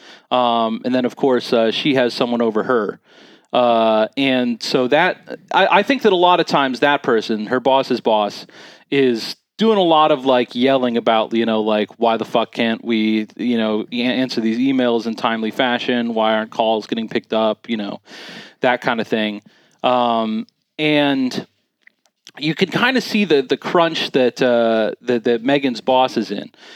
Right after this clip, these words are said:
because the, the crux of the thing is that they have, you know, I mean, like, just the basic math is you've got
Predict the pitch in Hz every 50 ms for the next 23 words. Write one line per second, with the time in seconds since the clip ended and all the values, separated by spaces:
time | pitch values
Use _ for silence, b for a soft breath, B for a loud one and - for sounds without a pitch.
0 | B B B B B - 135 - - 147 139 135 131 127 123 120 113 - - -
1 | - - _ _ _ _ _ _ _ _ _ - 135 139 143 143 135 131 127 120
2 | _ _ _ - 147 - - - 262 269 277 - - - 226 196 156 151 - -
3 | 202 196 175 156 139 131 113 - - 135 123 117 117 117 - _ _ _ _ _
4 | _ _ _ _ _ _ _ - - - _ _ _ _ - 147 147 139 - -
5 | 196 196 190 185 185 180 160 - - - - 170 170 160 151 156 156 156 147 139
6 | 135 123 - - - - _ _ _ _ _ _ _ _ _ _ - 214 202 -
7 | 226 185 269 269 220 - 196 - 196 180 170 160 160 - 156 131 123 123 120 120
8 | - - - - b b b b b b b b b b b b b b b b
9 | b b b b b b b b _ 143 147 - - 185 151 143 139 143 -